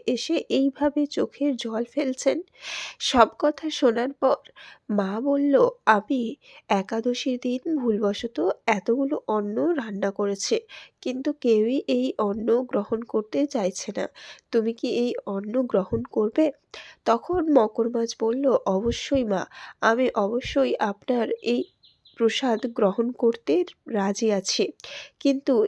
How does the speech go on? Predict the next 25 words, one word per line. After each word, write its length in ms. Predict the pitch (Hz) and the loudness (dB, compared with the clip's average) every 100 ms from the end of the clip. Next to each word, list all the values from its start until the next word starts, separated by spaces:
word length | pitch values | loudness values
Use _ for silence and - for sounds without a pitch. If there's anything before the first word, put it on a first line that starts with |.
| - | 2
এতে 280 | 220 220 262 262 | 0 2 0 0
আমার 320 | 214 208 220 262 | -2 -2 0 0
মহা 400 | 247 202 - 247 | 0 0 -2 -4
পাপ 240 | 247 190 - | -2 -4 -2
লাগবে, 400 | 190 185 - - - _ - - - | -2 -2 -4 -8 -8 _ -20 -20 -10
কিন্তু 280 | - 285 285 311 | 0 2 4 2
সেই 300 | - 254 240 - | 4 2 2 0
পাপ 240 | 214 254 - | 2 2 0
মোচন 440 | 240 196 202 220 220 | -2 0 0 0 -2
করারও 400 | 220 214 214 277 349 | -2 0 2 2 2
একটি 360 | 233 226 - 214 - | 0 -2 -6 -8 -4
উপায় 340 | 226 214 180 | -4 -2 -4
রয়েছে।" 400 | 180 175 180 - 196 - - - - _ | -2 -4 -4 -4 -6 -6 -20 -20 -20 _
মা 120 | 254 285 | 2 4
জিজ্ঞাসা 540 | 330 240 226 240 247 262 | 2 0 -2 -4 -2 -2
করল, 340 | 254 208 - 269 294 - | -2 -2 -2 -4 -2 0
"অবশ্যই, 640 | 202 226 220 - 190 156 - - _ | 0 0 -2 -4 -2 -4 -6 -16 _
তুমি 220 | - 262 269 | -4 0 0
বলো 360 | 233 233 240 220 285 - | 2 2 4 4 2 -2
কি 160 | 254 277 - | -2 0 0
উপায়ে 480 | 220 - 247 226 185 - | -4 -4 0 2 2 0
এই 200 | 226 240 254 - | -2 0 -2 -4
পাপ 260 | 185 202 - - | -6 -6 -6 -4
আমি 220 | 190 254 | -4 -4
তোমার 320 | 254 220 226 | -4 -2 -2